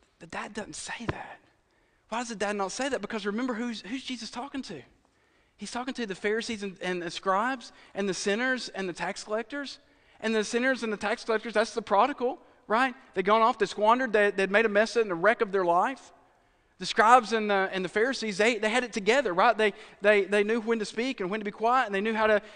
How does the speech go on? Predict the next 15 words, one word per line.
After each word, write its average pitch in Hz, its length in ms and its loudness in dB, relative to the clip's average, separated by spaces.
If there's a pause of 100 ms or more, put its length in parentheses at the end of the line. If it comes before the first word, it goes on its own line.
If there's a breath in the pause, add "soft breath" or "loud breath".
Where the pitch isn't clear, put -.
how 220 100 2
to 208 80 4
be 208 220 2
a 175 100 4
hard 208 260 4
worker 254 460 4
and 226 80 -2
to 180 40 -2
be 170 100 -6
diligent 247 580 0
and 185 80 -4
to 139 60 -4
study 254 580 2
and 190 140 -4
to, 185 120 2